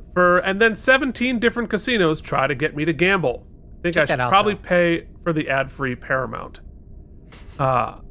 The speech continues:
Speaker 1: yeah, that looks amazing.
Speaker 2: Mm-hmm.
Speaker 1: Really, really cool.
Speaker 2: I was gonna say, as much as that's shot for no commercials, they definitely have spots where they know the ads are gonna be.
Speaker 1: Oh yeah, no, they, they know what's what. They, they know where they're, uh, who's paying for all those effects.
Speaker 2: Uh-huh.
Speaker 1: It's, uh, Kareem Abdul-Jabbar and afib.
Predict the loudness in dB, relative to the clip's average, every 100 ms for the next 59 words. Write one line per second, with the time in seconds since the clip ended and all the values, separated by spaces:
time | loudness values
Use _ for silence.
0 | -20 -20 -20 -20 -20 -20 -18 -2 0 2
1 | 4 4 2 -6 -8 -8 -8 -14 -20 -20
2 | -20 -14 -6 -4 -4 -6 -14 -20 -20 -20
3 | -20 -10 -4 -2 -2 -4 -6 -8 -6 -8
4 | -8 -10 -6 -2 0 2 4 2 4 0
5 | -2 -2 -2 -2 0 0 0 -2 -2 -2
6 | -2 -2 -2 0 -2 -4 -2 0 2 2
7 | 2 0 0 -2 -2 -2 -2 -2 0 0
8 | 0 -2 -4 -8 -12 -10 -12 -12 -18 -20
9 | -20 -20 -20 -16 2 4 6 4 0 -4
10 | 0 2 4 2 2 2 2 2 2 2
11 | 2 0 -18 -16 2 2 2 2 4 6
12 | 6 8 8 8 8 6 2 2 0 0
13 | 2 4 4 4 2 2 2 2 0 -2
14 | -2 0 0 -4 -12 -18 -20 -20 -20 -14
15 | 0 0 4 2 4 4 6 4 4 0
16 | 0 2 6 6 6 2 2 2 0